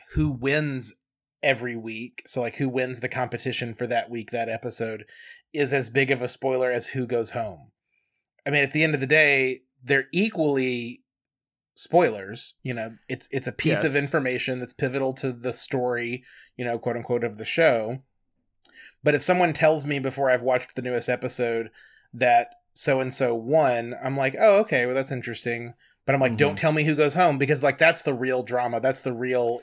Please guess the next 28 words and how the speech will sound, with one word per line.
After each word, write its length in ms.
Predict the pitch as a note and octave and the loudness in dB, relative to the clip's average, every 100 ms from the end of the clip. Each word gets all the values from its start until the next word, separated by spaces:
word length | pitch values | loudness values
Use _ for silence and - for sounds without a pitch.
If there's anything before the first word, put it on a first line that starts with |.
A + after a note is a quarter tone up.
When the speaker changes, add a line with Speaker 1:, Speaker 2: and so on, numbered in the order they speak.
| _ | _
Speaker 1:
intrigue 560 | - B2+ A#2+ - A#2+ A2+ | -4 -4 -4 -4 -4 -4
of 160 | A2 G#2 | -8 -8
the 80 | A2 | -2
show, 540 | F#3 F3+ A2+ G2+ G2+ - - | 4 4 4 -2 -12 -18 -4
Speaker 2:
Well, 120 | F3+ F3 | 2 2
Speaker 1:
is 40 | |
Speaker 2:
it's 40 | C3+ | 2
Speaker 1:
who's 40 | B2 | 4
Speaker 2:
the 80 | |
one 180 | E3 E3+ | 6 6
Speaker 1:
getting 160 | D3 C3+ | 6 6
Speaker 2:
that 120 | C#3+ | 4
has 100 | B2+ | 4
the 40 | A2+ | 2
Speaker 1:
eliminated. 160 | B2+ | 4
Speaker 2:
most, 500 | C3+ C3+ C3 - - - - A#2 G#2+ | 4 4 2 -6 -12 -20 -20 -18 -4
due 140 | A#2 D#3+ | 2 4
to 80 | |
the 80 | C3+ | 4
format 280 | - F3 D#3+ | 2 2 2
of 60 | G#2+ | 0
the 80 | |
show, 280 | G2+ A2+ G2+ | -2 -2 -2
it 80 | G2+ | -2
has 220 | A#2+ A2 | -2 -2
the 60 | A2 | 0
most 480 | A2 A2+ A2+ - - | 2 2 2 -2 -8
effect 560 | A2 - D#3 C#3+ - | -12 -2 2 2 0